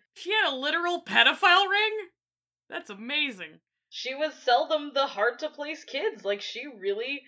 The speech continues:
Speaker 2: didn't give a shit about these kids at all.
Speaker 1: You could have some of the lumpy ones.
Speaker 2: She did not care whether these kids lived or died. She cared about getting a profit from them. And if she couldn't sell them to a, like, a,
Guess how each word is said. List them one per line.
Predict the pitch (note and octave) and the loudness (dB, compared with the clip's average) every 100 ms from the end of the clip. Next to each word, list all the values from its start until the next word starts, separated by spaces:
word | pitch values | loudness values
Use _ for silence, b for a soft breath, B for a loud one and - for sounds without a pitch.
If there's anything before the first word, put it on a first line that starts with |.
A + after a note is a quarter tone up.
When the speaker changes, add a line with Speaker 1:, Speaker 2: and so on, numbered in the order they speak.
| b _ - | b _ -2
Speaker 2:
didn't | G#3 G#3+ C4+ | -2 -2 -10
give | - G#3 G#3+ | -6 -2 -2
a | C4+ | -4
shit | - - A#3+ E4+ | -10 -6 -2 -2
about | A#3 F3 E3+ F3+ | -2 -4 -8 -12
these | F3 - | -16 -12
kids | F#3+ E3 D#3+ _ _ - | -10 -10 -12 _ _ -4
at | F#3+ F#3+ - | 0 0 0
all. | F#3+ B3+ - - - _ _ _ _ _ _ _ _ | -2 -2 -6 -10 -16 _ _ _ _ _ _ _ _
Speaker 1:
You | A#3+ | -8
could | D4+ A3 | -4 2
have | C4+ C#4 | 2 2
some | D#4 | -4
of | C#4 | -6
the | C4+ | -4
lumpy | B3 D4 G#3 D3+ | -2 -4 -6 -12
ones. | - - _ _ _ _ _ _ _ - | -14 -18 _ _ _ _ _ _ _ -16
Speaker 2:
She | - B3+ D#4 - | -10 -6 -6 2
did | C4 F#3 | 2 2
not | G3 G3 C4 - | 2 2 2 0
care | A3+ C4 A#3 F#3+ | 0 2 2 0
whether | G3 G#3 | -6 -10
these | G3+ A3+ | -12 -10
kids | - A#3+ F#3+ | -6 -6 -6
lived | F#3 F3+ | -10 -8
or | G#3 | -4
died. | G#3 B3+ B3 - | 0 0 0 -4
She | A#3+ A#3+ | -10 -4
cared | C4 B3 | 0 0
about | A#3 A#3 G3+ | 0 -2 -4
getting | F#3+ F#3 G3+ | -4 -2 -4
a | G#3 | -6
profit | - A3+ - C4+ | -2 -2 -2 -8
from | - F3 D#3+ | -8 -8 -8
them. | D3+ D#3 _ _ _ _ - | -12 -16 _ _ _ _ -10
And | F#3 | -6
if | F#3+ | -6
she | - A#3+ | -6 -8
couldn't | C4 D4 A#3+ | -4 -6 -6
sell | - G#3+ A3 | -2 0 0
them | B3+ B3+ | -2 -6
to | C4+ G#3 | -6 -4
a, | F#3+ | -4
like, | F#3+ F3+ | -4 -4
a, | F3+ | -4